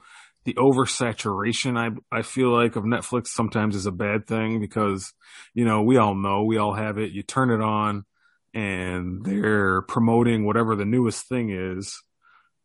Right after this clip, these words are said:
Like, it's the top of the thing. They're gonna run the trailer automatically, so you just have to watch it. "This is our new show. It just came out."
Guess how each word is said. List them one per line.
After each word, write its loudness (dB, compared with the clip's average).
Like, 2
it's -2
the -6
top 2
of 0
the 2
thing. 0
They're 2
gonna 0
run 2
the 0
trailer 0
automatically, -2
so -6
you -2
just -4
have -2
to -4
watch 0
it. -4
"This -6
is -4
our 2
new 2
show. 2
It 0
just -6
came -2
out." -2